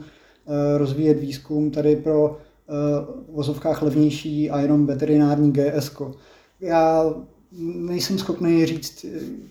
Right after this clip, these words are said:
jestli tam nehrajou roli nějaký jiný faktory, ale tohle to je každopádně vysvětlení, nebo plus minus vysvětlení Nielse Pedersena, který, který vlastně platí i mezi českými chovateli, který tuhle léčbu zkoušejí,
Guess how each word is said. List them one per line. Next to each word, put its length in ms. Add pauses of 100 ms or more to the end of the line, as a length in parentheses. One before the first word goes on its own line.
(160)
jestli 300
tam 420
nehrajou 340
roli 280
nějaký 340
jiný 220
faktory, 680
ale 300
tohle 280
to 100
je 140
každopádně 540
vysvětlení, 760 (480)
nebo 220
plus 240
minus 260
vysvětlení 680 (100)
Nielse 560
Pedersena, 560
který, 440
který 380
vlastně 460
platí 380
i 160
mezi 240
českými 440
chovateli, 640 (480)
který 360 (680)
tuhle 200
léčbu 280
zkoušejí, 480